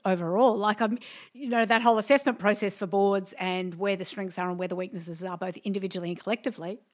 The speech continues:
could be really interesting. So I'm wondering if it's been used in that context at all.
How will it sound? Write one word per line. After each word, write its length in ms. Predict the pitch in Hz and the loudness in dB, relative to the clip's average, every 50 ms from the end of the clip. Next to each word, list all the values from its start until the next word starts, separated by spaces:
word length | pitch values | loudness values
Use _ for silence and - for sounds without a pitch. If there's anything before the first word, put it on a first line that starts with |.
| _ _ _ _ _ | _ _ _ _ _
could 160 | - 381 381 | -6 -2 0
be 100 | 370 262 | 0 0
really 320 | 214 208 202 196 196 226 | 0 0 -2 -2 0 0
interesting. 480 | 285 339 - 494 - - - 240 180 185 | 0 0 -2 -4 -6 -4 -4 -6 -6 -6
So 160 | 185 - 233 | -2 0 0
I'm 100 | 233 226 | 2 4
wondering 280 | 240 254 262 254 247 226 | 4 4 4 2 0 0
if 80 | 202 | -2
it's 120 | 226 - - | -2 -4 -6
been 200 | - 214 208 202 | -4 -4 -2 -2
used 240 | 202 208 196 202 | -2 -2 -2 -2
in 100 | 202 190 | -2 0
that 180 | 196 214 226 220 - - - - - - _ - | 0 0 0 0 -4 -12 -20 -20 -20 -20 _ -8
context 560 | - 226 214 180 - 202 180 - - - 185 | -4 -4 -4 -4 -4 -6 -8 -8 -8 -8 -8
at 60 | 170 | -6
all. 200 | 170 147 165 190 | -6 -8 -10 -12